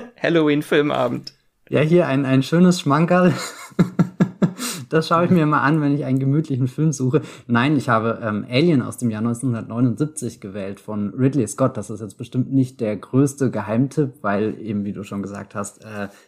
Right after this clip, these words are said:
Speaker 2: längst aufgenommen in die großen Klassiker der Filmgeschichte. Aber ich finde, das ist ein Film, der ganz gut zu so einem schaurigen Horrorfilmabend passt, weil der eine ganz tolle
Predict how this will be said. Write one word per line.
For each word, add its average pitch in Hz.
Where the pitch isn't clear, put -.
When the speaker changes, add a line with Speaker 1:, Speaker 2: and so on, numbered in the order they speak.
Speaker 2:
längst 123
aufgenommen 123
in 120
die 117
großen 127
Klassiker 123
der 120
Filmgeschichte. 147
Aber 123
ich 120
finde, 170
das 139
ist 139
ein 127
Film, 147
der 127
ganz 120
gut 196
zu 143
so 131
einem 127
schaurigen 135
Horrorfilmabend 127
passt, -
weil 127
der 131
eine 120
ganz 156
tolle 139